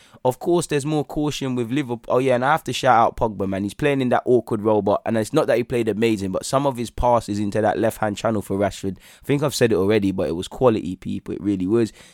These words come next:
United could have done better on the counter-attack and cemented a, a goal, really. Um, for Liverpool, though, what is three games and they've not scored in three. Apparently, Sky Sports said, "I could be wrong in that regard."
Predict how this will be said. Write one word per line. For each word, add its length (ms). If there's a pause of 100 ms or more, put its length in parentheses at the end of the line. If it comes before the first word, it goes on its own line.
United 400
could 120
have 120
done 220
better 260
on 100
the 80
counter-attack 600
and 80
cemented 480
a, 200
a 100
goal, 280
really. 400 (380)
Um, 240
for 140
Liverpool, 460
though, 240
what 200
is 100
three 300
games 340
and 140
they've 100
not 220
scored 320
in 100
three. 300
Apparently, 540
Sky 240
Sports 320
said, 100
"I 60
could 240
be 100
wrong 220
in 100
that 140
regard." 440